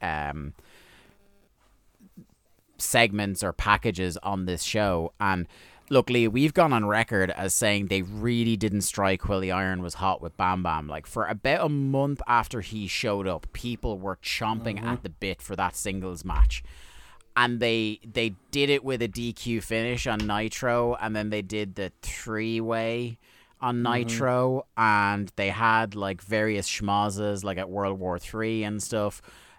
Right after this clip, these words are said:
Speaker 1: Um, but it's cooled off significantly.
Speaker 2: Yeah.
Speaker 1: I feel like the two packages on this show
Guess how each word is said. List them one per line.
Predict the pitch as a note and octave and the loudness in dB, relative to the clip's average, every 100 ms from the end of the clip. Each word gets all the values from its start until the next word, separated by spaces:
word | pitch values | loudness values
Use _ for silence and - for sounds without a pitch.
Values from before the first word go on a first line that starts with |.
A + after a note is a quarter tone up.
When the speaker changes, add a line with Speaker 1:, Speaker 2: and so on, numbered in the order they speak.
| _ | _
Speaker 1:
Um, | A2+ G2+ F#2+ F2+ F2 - - - - | 2 4 4 2 -2 -8 -16 -16 -2
but | C3 | 0
it's | A2 - | 0 -2
cooled | - - C3 A2+ | 0 0 0 0
off | G#2+ G2+ | 0 0
significantly. | - G2+ E2+ G2 A#2 G2 F2+ F2+ D#2+ | -2 -4 -4 -4 -4 -6 -6 -8 -10
Speaker 2:
Yeah. | - - - | -12 -18 0
Speaker 1:
I | C3 F3 | 4 4
feel | - E3+ D3+ | 2 2 4
like | B2 A#2 | 4 0
the | A2 | -2
two | - - A#2+ A2 | -4 -2 -2 0
packages | - A2 G#2+ A2 E2 D2+ D2 F#2 - - - - - - - - | 2 2 2 -2 -6 -10 -8 -8 -10 -12 -20 -18 -18 -14 -14 0
on | A#2+ A#2 A2 | 2 2 0
this | G#2 - | -2 -4
show | - G#2 F#2 E2+ | -6 -4 -4 -6